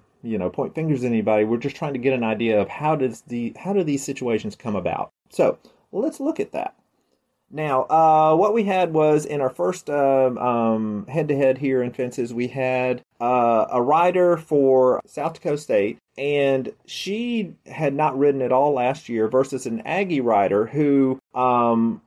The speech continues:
only rode, like, once or twice and lost every time. So, again, don't have a lot of data between these two, so I just took the easy way out and said toss-up. Well, that one went to the Jackrabbits. Okay, so in a toss-up, South Dakota State got that one. All right.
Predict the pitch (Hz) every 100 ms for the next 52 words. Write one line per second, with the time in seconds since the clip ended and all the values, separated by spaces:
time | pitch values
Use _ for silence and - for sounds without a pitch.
0 | 143 170 180 147 143 139 127 117 143 156
1 | 135 135 123 123 113 120 127 - 123 110
2 | 110 113 110 - - 139 127 123 - -
3 | - 156 202 196 160 185 175 175 165 170
4 | 160 165 170 165 165 175 165 165 160 175
5 | 160 151 131 135 139 - _ - 160 120
6 | 147 147 143 139 135 120 117 131 117 -
7 | 123 - 80 - - - - 190 170 151
8 | - 156 151 147 143 110 78 - - -
9 | 104 147 104 67 139 120 143 175 165 156
10 | 156 143 147 _ _ - 101 - 135 135
11 | 165 123 113 90 - 73 65 52 _ -
12 | 113 123 -